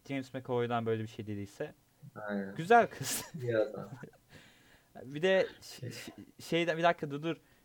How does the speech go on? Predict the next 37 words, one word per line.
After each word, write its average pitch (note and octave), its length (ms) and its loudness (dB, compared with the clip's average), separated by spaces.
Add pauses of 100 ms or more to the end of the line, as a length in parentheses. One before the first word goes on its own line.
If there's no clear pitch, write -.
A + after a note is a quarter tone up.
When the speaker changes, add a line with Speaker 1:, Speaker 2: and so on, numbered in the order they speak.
Speaker 1:
Bir D3 40 -4
de D#3 40 -4
şeyden E3 420 2
çocuk F3 340 -8
var. B2+ 160 2 (380)
Bir - 40 -20
tane D#3+ 240 -4
daha E3 120 6
çocuk E3+ 320 -10
var. B2 220 2 (340)
Yine C#3+ 320 -6
diziden C#3 420 -2
mi C#3 140 -6
ne? C3 260 -2 (220)
Filmde. G#2+ 380 -2 (840)
Speaker 2:
E, A#2 160 2 (260)
popüler C3+ 560 4
gençlik C3 680 0
dizilerine B2+ 440 4
Speaker 1:
Ha, B2 220 4
Speaker 2:
ver. A#2+ 160 8
Speaker 1:
ha. E3+ 100 0 (140)
Speaker 2:
Aa, B2 200 10
Stranger C#3+ 640 4
Speaker 1:
Things. A2 180 -2
Speaker 2:
Things. C#3 240 -6 (280)
Speaker 1:
Koy B3+ 300 12
gitsin. F#3+ 380 2
Speaker 2:
Aa. E4 500 6 (960)
Speaker 1:
Ay, A#3+ 220 6
zaten G#3 600 6
X-Men, G3 460 -4
X-Men F#3+ 360 -4
geçiyormuş D#3 480 -4
onda. D#3 300 -4
Koy A3+ 240 8
gitsin. D3+ 500 -8